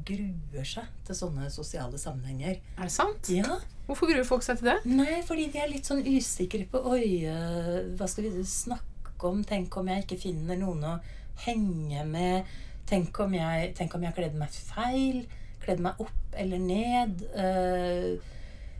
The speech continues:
Speaker 1: eh, tenk om jeg bare føler meg dum.» Eh,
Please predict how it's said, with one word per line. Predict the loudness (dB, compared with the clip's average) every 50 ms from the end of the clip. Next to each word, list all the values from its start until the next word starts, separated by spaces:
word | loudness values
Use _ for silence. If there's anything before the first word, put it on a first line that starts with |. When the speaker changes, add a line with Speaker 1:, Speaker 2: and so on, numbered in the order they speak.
| -8 -4 -2
Speaker 1:
eh, | 0 2 2 4 4 4 4 2 2 2
tenk | 0 0 2
om | 2
jeg | 2 4
bare | 4 2 2
føler | 0 0 0 0
meg | 0 0 -2 -2 -2
dum.» | -2 2 6 6 6 6 6 2 2 0 -2 -2 -6 -10 -10 -10 -10 -10 -10 -10 -10 -10 -12 -8 0 4
Eh, | 6 6 6 6 6 4 4 2 2